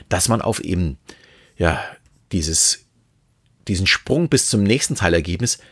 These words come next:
darüber schauen kann und die Prozesse und Schnittstellen wirklich aktiv bearbeitet. Dann neuntens, die Feedback-Kultur.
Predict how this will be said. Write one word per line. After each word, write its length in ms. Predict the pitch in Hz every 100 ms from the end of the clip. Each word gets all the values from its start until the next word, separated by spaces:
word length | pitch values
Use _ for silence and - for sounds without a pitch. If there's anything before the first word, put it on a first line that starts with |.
| _ -
darüber 360 | 98 - 151 131
schauen 260 | - 73
kann 160 | 76 85
und 60 |
die 80 | 95
Prozesse 380 | 95 98 - -
und 40 |
Schnittstellen 460 | 107 - - - 104
wirklich 360 | 101 98 - -
aktiv 340 | - - 107
bearbeitet. 480 | 95 113 85 - - _ _ _ _ _ _ _ _ _ - - - - - - - - _ _ _ _ _ _ _
Dann 140 | 95
neuntens, 420 | 110 135 156 101
die 120 | - 117
Feedback-Kultur. 1040 | - - - - 87 - 80 78 80